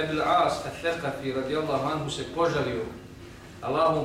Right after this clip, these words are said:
poslaniku sallallahu alejhi ve selleme na bol koji je osjećao u tijelu otkako je primio islam.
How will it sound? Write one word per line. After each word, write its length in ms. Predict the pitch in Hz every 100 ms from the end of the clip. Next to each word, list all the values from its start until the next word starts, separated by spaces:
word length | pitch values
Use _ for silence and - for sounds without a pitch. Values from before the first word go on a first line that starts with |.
| 151
poslaniku 500 | 143 143 151 156 143
sallallahu 580 | - 135 135 147 143 135
alejhi 240 | 135 131
ve 80 | 127
selleme 440 | - 165 160 139
na 140 | 131 127 -
bol 260 | 175 135 - - -
koji 140 | 143 139
je 80 |
osjećao 540 | 135 180 175 151 160 143
u 40 | 139 -
tijelu 300 | 190 175 147 127
otkako 400 | 165 - 147 143
je 60 | 127 -
primio 300 | 156 165 139
islam. 280 | 120 - -